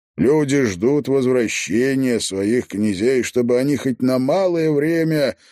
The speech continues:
приняли власть на острове и поднялись на гору и говорили с Господом. Час пополудни.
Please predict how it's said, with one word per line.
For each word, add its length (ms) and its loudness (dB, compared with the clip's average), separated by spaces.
приняли 680 2
власть 600 -2
на 180 0
острове 840 0
и 120 0
поднялись 760 0
на 180 -4
гору 520 -2
и 140 0
говорили 840 0
с 180 -14
Господом. 1120 -4
Час 420 2
пополудни. 840 -2